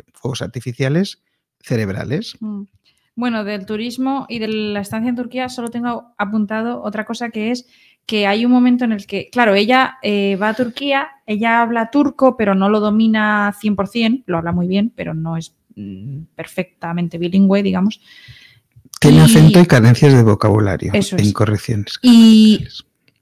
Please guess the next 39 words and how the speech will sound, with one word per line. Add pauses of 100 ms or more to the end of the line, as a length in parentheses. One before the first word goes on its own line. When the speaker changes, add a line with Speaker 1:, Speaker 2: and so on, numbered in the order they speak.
(120)
Speaker 2:
del
mismo
modo,
en
sentido
contrario,
ella
allí
conoce,
habla
con
turcos (220)
Speaker 1:
Mm.
Speaker 2:
que
a
veces (100)
intentan
hablar
en
inglés
Speaker 1:
Sí. (880)
Speaker 2:
y
es
la
manera
que
tiene
de,
claro,
este
libro
es
posterior
a
los
de
Chimamanda,
pero
la,